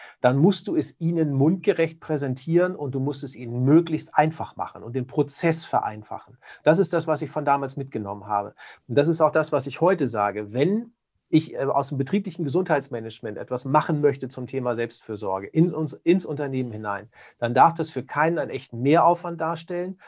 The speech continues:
sondern da muss es mundgerecht sein und es muss einfach umzusetzen sein für die Person. Und daran scheitern, glaube ich, heute ganz viele Dinge, auch so zum Thema, ähm, Selbstfürsorge,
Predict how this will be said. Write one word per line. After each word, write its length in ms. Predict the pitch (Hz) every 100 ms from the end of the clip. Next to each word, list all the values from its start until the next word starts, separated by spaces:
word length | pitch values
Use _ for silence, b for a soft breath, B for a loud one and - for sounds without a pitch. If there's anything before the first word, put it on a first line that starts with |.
| b
sondern 260 | 135 131 131
da 80 |
muss 180 | 123 117
es 160 | 113 147
mundgerecht 560 | 165 175 160 156 156
sein 300 | - 151 160
und 180 | 139 127
es 140 | 123 131
muss 240 | 131 -
einfach 560 | - 123 156 165 160 147
umzusetzen 680 | 143 147 - 131 131 131 131
sein 220 | 120 120
für 120 | -
die 120 | 110
Person. 440 | 110 107 107 95 92 B B B
Und 120 | 107
daran 240 | 143 151
scheitern, 340 | 135 139 139 123
glaube 180 | 120 117
ich, 100 | -
heute 180 | 113 113
ganz 200 | 120 123
viele 220 | 117 113
Dinge, 400 | 113 120 120 117 135 160 139 -
auch 180 | 135 143
so 160 | 139
zum 200 | 127 123
Thema, 480 | - 123 117 117 117 - 113
ähm, 300 | 113 113 117 120
Selbstfürsorge, 1300 | 117 127 131 - - 143 135 127 131 135 131 127